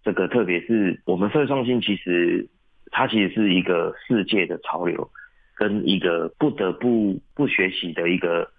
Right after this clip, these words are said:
呃，所谓的概念跟观念哈。那所以我们在，不管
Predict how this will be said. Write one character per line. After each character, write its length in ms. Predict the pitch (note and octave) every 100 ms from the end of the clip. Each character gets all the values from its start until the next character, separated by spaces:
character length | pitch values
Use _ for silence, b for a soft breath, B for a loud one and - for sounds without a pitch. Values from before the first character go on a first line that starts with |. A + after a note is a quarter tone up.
| _
呃， 240 | E2+ E2+
所 140 | - F#2+
谓 80 | G2+
的 80 |
概 280 | F2 G#2 - F2
念 120 | F2+ _ _ _ _ -
跟 140 | F2 E2+
观 200 | E2 C#2+
念 160 | D#2+ C#2+ -
哈。 240 | - - - _ _
那 140 | - C3+
所 160 | C#3
以 80 | C#3+
我 140 | D2+ E2+
们 180 | E2+ F2+
在， 320 | A2+ G2+ F#2+ B B _ -
不 100 | C3+
管 240 | G2 E2+